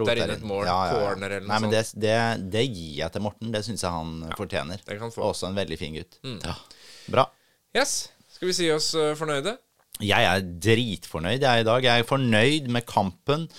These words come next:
Speaker 1: Jeg er fornøyd med resultatet i de andre kampene. Jeg er fornøyd med gudstjeneste. Jeg er fornøyd med vina. Jeg er fornøyd med å sitte her sammen med deg. Jeg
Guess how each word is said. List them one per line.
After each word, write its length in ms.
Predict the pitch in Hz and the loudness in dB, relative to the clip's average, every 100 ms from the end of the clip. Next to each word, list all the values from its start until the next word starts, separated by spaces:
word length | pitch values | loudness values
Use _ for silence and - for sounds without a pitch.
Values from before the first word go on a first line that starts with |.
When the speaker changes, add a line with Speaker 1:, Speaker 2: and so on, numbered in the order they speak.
| - - | -12 -2
Speaker 1:
Jeg 80 | |
er 20 | 110 | 0
fornøyd 540 | 135 117 107 120 110 | 2 2 4 2 0
med 600 | 104 117 113 113 113 110 110 | 0 2 4 4 2 2 0
resultatet 720 | 127 - 98 85 - 95 90 | 0 -2 -4 -6 2 2 2
i 80 | 107 | -2
de 80 | 107 117 | -2 0
andre 340 | 131 92 82 | 0 0 -4
kampene. 320 | 90 95 87 | -4 -4 -2
Jeg 80 | 123 | -4
er 60 | 127 | -2
fornøyd 360 | 113 98 95 85 | 0 0 0 0
med 140 | 113 | -2
gudstjeneste. 840 | 92 - - 98 90 90 - 139 139 - - - | -4 -4 -2 0 0 -2 0 0 -2 -10 -18 -4
Jeg 80 | 110 | -2
er 40 | 110 | 2
fornøyd 480 | 139 117 104 95 | 2 6 6 4
med 140 | 101 117 | 0 0
vina. 460 | 104 92 110 151 151 - - | 0 0 2 2 0 -8 -8
Jeg 60 | 104 | -2
er 20 | |
fornøyd 460 | 131 113 101 110 107 | 2 6 6 6 4
med 100 | 110 | 0
å 60 | |
sitte 320 | - 135 - | 0 -2 2
her 100 | 101 | 2
sammen 300 | 110 107 98 | 2 0 2
med 60 | 117 | 4
deg. 300 | 147 170 - - - _ | 4 2 -6 -20 -20 _
Jeg 480 | 95 110 123 143 139 | 2 6 6 4 0